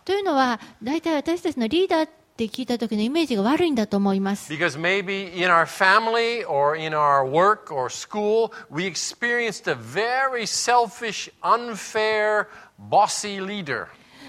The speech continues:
Speaker 1: なんか自分の育った家庭、または職場、または学校生活の中でですね、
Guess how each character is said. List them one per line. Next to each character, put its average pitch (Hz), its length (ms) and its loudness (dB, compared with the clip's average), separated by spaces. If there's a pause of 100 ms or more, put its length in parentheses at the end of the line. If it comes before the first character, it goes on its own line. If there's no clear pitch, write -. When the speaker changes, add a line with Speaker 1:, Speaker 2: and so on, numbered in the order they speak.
(140)
Speaker 1:
な 247 160 -4
ん - 20 -8
か 226 200 0
自 220 180 -4
分 254 180 -4
の 247 80 -2
育 277 220 -4
っ 277 40 -6
た 240 140 -6
家 226 180 -6
庭、 220 220 -2
ま 277 140 -4
た 277 80 2
は 240 80 0
職 226 240 -4
場、 220 260 0
ま 226 140 -2
た 208 80 0
は 190 40 0
学 214 200 -2
校 233 100 -2
生 302 180 -2
活 294 200 -2
の 233 100 0
中 208 240 0
で 202 140 0
で 196 100 -4
す 214 140 -6
ね、 214 140 -2